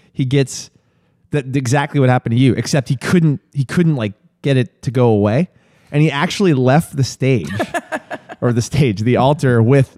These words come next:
the two, the couple sitting there, kinda, like, looking at each other, looking at everyone. Everyone starts laughing, kinda, and he literally was gone for about forty-five seconds, which felt like, you know, an hour.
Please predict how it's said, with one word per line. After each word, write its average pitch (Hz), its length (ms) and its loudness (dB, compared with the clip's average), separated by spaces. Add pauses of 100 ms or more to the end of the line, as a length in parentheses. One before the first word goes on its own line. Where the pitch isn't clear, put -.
the 143 200 -2
two, 180 480 4
the 143 120 -2
couple 160 340 0
sitting 175 380 0
there, 131 300 2
kinda, 143 240 0
like, 120 220 2
looking 147 280 0
at 127 60 4
each 120 160 -2
other, 127 160 4
looking 127 260 2
at 120 60 4
everyone. 117 280 4
Everyone 120 220 2
starts 117 280 -4
laughing, 113 360 -2
kinda, 107 340 0 (460)
and 170 80 2
he 170 80 6
literally 214 300 4
was 151 100 4
gone 165 300 0
for 135 100 -4
about 117 360 -2
forty-five 143 500 0
seconds, 113 340 -6
which 107 100 -8
felt 127 260 -4
like, 101 260 -2 (100)
you 165 100 -6
know, 98 140 0
an 101 80 -2
hour. 92 420 -4